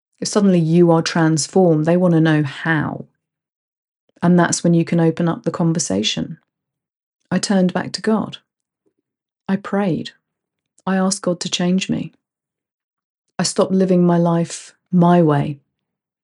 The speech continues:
and asked for God's assistance and guidance. People want to see the fruits. When the Apostle Paul went out to teach people, he taught them, but he also performed signs and wonders.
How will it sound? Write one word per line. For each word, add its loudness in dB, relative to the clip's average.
and 0
asked -4
for -12
God's -4
assistance -2
and 0
guidance. -4
People 0
want -2
to -6
see 2
the -4
fruits. -6
When 4
the 6
Apostle 2
Paul 2
went 0
out -2
to -10
teach -2
people, -10
he 4
taught 2
them, -2
but 0
he 2
also 0
performed -2
signs 0
and 4
wonders. -2